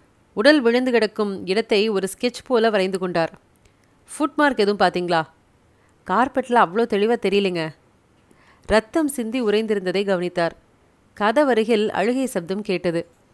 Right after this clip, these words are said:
அந்த வேலைக்காரி சொர்ணம் வாயை புடவை தலைப்பால் மூடிக்கொண்டு, "ஐயோ, போயிட்டீங்களே எசமான்," என்று குலுங்கி அழுதாள். "சாப் கியா ஹுவா?" என்று கண்களில் பயத்துடன் காவல்காரன் கேட்டான். "இது பாரு, கூவாத. ஆஃபீஸரு கேள்வி கேட்பாரு, பதில் சொல்லணும்."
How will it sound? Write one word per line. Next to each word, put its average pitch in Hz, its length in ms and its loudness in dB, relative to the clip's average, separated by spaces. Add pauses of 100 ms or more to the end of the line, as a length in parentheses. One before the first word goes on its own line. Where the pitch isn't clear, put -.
(240)
அந்த 202 200 -2
வேலைக்காரி 214 580 0
சொர்ணம் 202 500 -4
வாயை 208 420 -2
புடவை 226 400 -4
தலைப்பால் 202 460 -2
மூடிக்கொண்டு, 196 680 -4 (280)
"ஐயோ, 208 440 0
போயிட்டீங்களே 214 480 0
எசமான்," 202 360 -2
என்று 202 440 -2
குலுங்கி 247 340 -6
அழுதாள். 180 400 0 (760)
"சாப் 277 360 0 (160)
கியா 240 120 4
ஹுவா?" 240 320 4 (680)
என்று 220 280 -2
கண்களில் 233 440 -2
பயத்துடன் 202 440 -2
காவல்காரன் 190 560 -4
கேட்டான். 170 380 -6 (760)
"இது 185 100 -8
பாரு, 214 500 4
கூவாத. 220 360 4 (460)
ஆஃபீஸரு 214 420 2
கேள்வி 220 340 -2
கேட்பாரு, 196 380 -2
பதில் 214 320 -2
சொல்லணும்." 185 280 -4